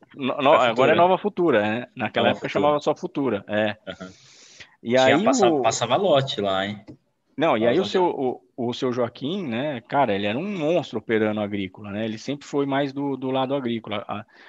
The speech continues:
Speaker 1: na época que eu entrei, a corretora era líder no, no, no, na B três, no ranking, né, de agrícola. Então, o cara era um monstro operando soja, era um monstro operando milho e, cara, um monstro operando boi, né?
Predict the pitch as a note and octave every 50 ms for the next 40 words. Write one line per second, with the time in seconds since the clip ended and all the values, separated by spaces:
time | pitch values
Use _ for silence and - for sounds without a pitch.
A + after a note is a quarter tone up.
0 | - - _ - A2 A#2 E3+ G3 - - E3+ - D3+ C#3+ B2 A#2 A2 - A#2+ D3
1 | E3 C#3 - - B2 B2 A#2+ B2+ B2+ C3 D3 D3+ E3+ E3+ D3+ C#3+ E3+ F3+ D3 A#2+
2 | A2+ A2 A2 A2+ A2 A2 G#2+ G#2+ G#2+ G#2+ G#2 G2+ G2+ G2+ G2 G2+ G2+ G2 - -
3 | - A#2+ G#2+ G#2 G#2 G2+ G2+ G2+ G2+ G2+ G2+ G2+ - - - G#2+ G2+ G2+ A2 G2+
4 | - - A2 A#2 C#3+ E3 D3 - - - - _ - A2+ A2+ A2+ G2 B2 B2+ B2
5 | A2 - - G#2 G2 G#2 A2+ A#2 A2 A2 A2+ A2 G#2 G#2+ G2+ F#2+ - - G2 F#2+
6 | F2+ - C3 D#3 F3 - - D#3+ D#3 D3+ D3 D#3 D#3+ E3+ D#3+ C#3+ C#3 C3+ C3 -
7 | A#2+ A#2 A#2+ A2+ A2+ C3 C#3 - - C3+ B2+ B2+ A#2+ A2+ A#2 A#2 B2 C3 C3 B2
8 | B2 B2 C3 B2+ A2 - - A2+ - - A2 G#2+ G#2+ B2 C3+ B2+ A#2+ B2+ C#3 D#3
9 | F3 F#3 _ _ _ _ _ _ _ _ _ _ _ A#2+ A#2+ B2+ C3+ C#3 C#3+ C#3
10 | - - C#3+ C3 D3 E3+ E3+ D3+ C#3+ D#3 D#3 - F3 D#3 D#3 D#3 D#3 D#3+ F#3 F#3
11 | E3 D3 C3 A#2+ G#2 F#2+ _ _ _ _ _ _ _ _ - A2+ A2 A#2